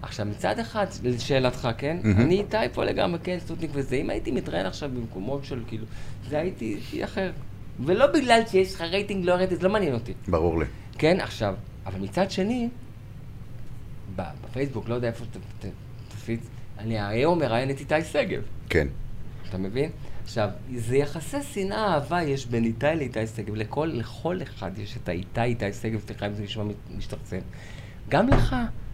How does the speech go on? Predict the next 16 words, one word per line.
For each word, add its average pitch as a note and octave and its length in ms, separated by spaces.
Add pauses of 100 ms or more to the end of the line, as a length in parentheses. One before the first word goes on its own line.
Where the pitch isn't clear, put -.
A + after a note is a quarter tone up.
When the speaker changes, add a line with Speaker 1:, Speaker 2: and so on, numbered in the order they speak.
(420)
Speaker 1:
יש C3+ 260
את C3 100
עומר F3 340
ועומר D#3+ 280
מאלנבי. D3 720 (320)
Speaker 2:
נכון, D#2 340
יש G2 160
לי A2+ 80
כמה, B2 240
Speaker 1:
כן. A2 80
Speaker 2:
כן, G2+ 200
יש E2+ 160
לי F#2+ 80
כמה G2 120
Speaker 1:
עכשיו, A2+ 180
Speaker 2:
כאלה. D#2+ 280